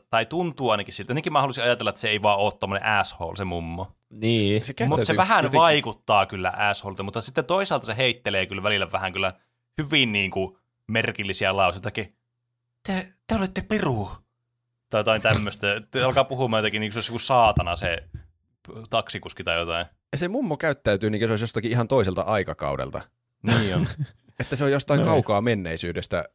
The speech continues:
Speaker 3: jostain hienosta perheestä kotoisin. Semmoinen vähän
Speaker 1: Niin.
Speaker 3: niin kuin, äh, nyt mä unohdin sen ohjelman nimen. Ö, se brittiohjelma, missä ne asuu siellä linnassa, ne lordi ja sen koko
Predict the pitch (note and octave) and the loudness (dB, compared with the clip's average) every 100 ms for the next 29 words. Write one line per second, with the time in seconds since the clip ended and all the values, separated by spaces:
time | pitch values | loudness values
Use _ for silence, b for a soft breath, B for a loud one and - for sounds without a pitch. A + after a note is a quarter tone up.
0 | _ _ _ B2+ A#2+ A#2 A#2 - _ _ | _ _ _ -4 -2 0 0 -2 _ _
1 | _ _ _ _ _ _ _ - F3+ A#2 | _ _ _ _ _ _ _ -4 2 2
2 | F#2+ F#2+ A2 G2+ F2+ D#2+ - F2+ D#2 - | 0 -6 -2 -2 -2 -6 -6 -6 -6 -8
3 | - - C3+ D3 D3+ C#3+ A#2+ A#2 - _ | -12 -4 0 0 0 -2 0 -2 -2 _
4 | _ _ _ _ _ _ _ - C3+ - | _ _ _ _ _ _ _ -10 -10 -12
5 | _ - - B2 B2+ A#2+ A#2+ B2 G2+ F2 | _ -16 -4 0 2 2 2 2 0 0
6 | F2 F2+ D2 - _ _ _ _ _ _ | -4 -4 -6 -8 _ _ _ _ _ _
7 | - A2 - - _ _ _ _ _ A#2+ | -4 -2 -2 -10 _ _ _ _ _ -2
8 | D3+ A#2+ - G3 F#3+ G#2+ G#2+ G2 G2+ G#2+ | -2 -4 -2 -2 0 0 0 0 -2 -2
9 | A2 B2 G#2 G#2 G2+ C3+ G2+ F2 - F2+ | -2 0 0 0 0 0 0 -4 -6 -2
10 | G2 A2 G#2 F2 E2+ E2+ E2+ D#2+ F#2+ F2 | 0 2 2 0 -4 -4 -4 -4 -4 -6
11 | - _ - F#2 F2+ D#2 | -8 _ -10 -2 -2 -2